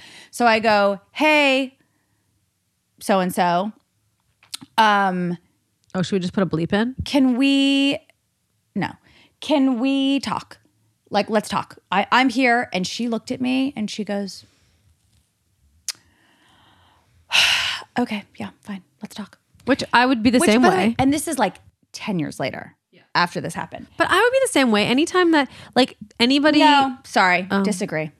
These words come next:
Speaker 1: I've been around, w-, I'm around, w-, like, a mom in my class, in my kid's class,
Speaker 2: I know who you're talking about.
Speaker 1: fully was hooking up with my boyfriend at the time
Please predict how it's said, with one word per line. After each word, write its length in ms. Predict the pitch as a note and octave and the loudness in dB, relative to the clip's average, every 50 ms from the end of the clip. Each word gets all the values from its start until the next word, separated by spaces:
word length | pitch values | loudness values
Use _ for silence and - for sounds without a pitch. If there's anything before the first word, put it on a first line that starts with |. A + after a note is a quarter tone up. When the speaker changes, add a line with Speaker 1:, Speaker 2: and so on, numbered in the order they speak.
| _ _ - | _ _ 2
Speaker 1:
I've 200 | A3+ B3+ B3+ A3 | 2 2 4 2
been 100 | C#4 B3+ | 0 0
around, 460 | A#3+ A3+ G#3+ G3+ G3 F#3+ F#3+ F#3+ - - - | 0 2 2 2 2 2 0 -2 -8 -12 -12
w-, 100 | F#3+ - - - | -10 -8 -4 -2
I'm 220 | F#3+ G#3 A3 G#3 | 0 0 0 0
around, 460 | G3+ G3 G3 F#3 F3+ F3+ F3+ F3+ - | 0 0 2 2 2 0 0 -2 -4
w-, 180 | - - - - - - - | -8 -12 -14 -14 -14 -14 -12
like, 260 | - F3 G3 F3+ F3+ - | -6 -2 -2 -2 0 0
a 60 | G3+ G#3+ | -2 0
mom 380 | G#3+ G3+ G#3 A3 A3+ A#3+ C4 C4+ | 2 2 2 2 2 2 0 0
in 140 | - A#3+ | -2 -2
my 140 | A3+ G#3 G3+ | 0 0 -2
class, 600 | G3 - G3 D#3+ D3+ C#3 D3+ - - - - - _ _ _ _ _ _ _ _ _ _ _ - | -2 -2 0 0 0 0 0 -4 -8 -14 -14 -18 _ _ _ _ _ _ _ _ _ _ _ -6
in 280 | G#3 G3+ G3+ G3 - - _ _ - | -4 -4 -4 -4 -6 -10 _ _ -16
my 320 | F#2 C#3 G3+ G3+ F#3+ F#3 | -12 -6 -2 -2 -2 -2
kid's 280 | F3+ - A3 F#3+ E3+ - | -2 -4 -6 -6 -6 -6
class, 460 | - F#3+ E3 D#3+ D#3+ D#3+ E3 - - | -2 0 2 2 2 0 -4 -2 0
Speaker 2:
I 120 | G#3+ A#3 B3 | 2 2 4
know 140 | B3 B3+ | 4 4
who 60 | D4+ D4+ | 4 4
you're 140 | B3+ A#3 | 2 2
talking 400 | G#3+ B3 A#3 G#3+ G3+ - G#3+ G#3 | 2 2 0 0 0 0 2 4
about. 240 | G#3 - - - - B4 | 4 4 4 4 4 4
Speaker 1:
fully 280 | B4 A#4+ A#4+ B4 - - C4+ | 4 4 4 2 0 -2 -2
was 260 | F4 F#4 D#4 C#4+ - - _ _ - | 0 0 -2 -4 -8 -14 _ _ -2
hooking 380 | C#4 C4+ C#4+ D4+ D4 C#4+ C4+ C#4 | 2 2 2 0 0 0 0 0
up 120 | B3+ A#3+ | 2 0
with 120 | C#4 C4 | 0 -2
my 120 | C4 A3+ A3 | 0 0 0
boyfriend 680 | G3+ G#3 G3 G3+ G3+ - F#3+ F3+ E3 E3+ E3+ D#3+ - - _ _ _ _ _ - - - | 2 2 0 0 0 0 0 0 0 0 -2 -4 -8 -10 _ _ _ _ _ -16 -8 -4
at 160 | - G3+ F3+ | -4 -2 -2
the 80 | A3 - | -2 -4
time 480 | - G3 E3 D#3+ D#3+ D#3 D#3 E3 D#3+ | 0 0 2 2 2 0 -2 -4 -6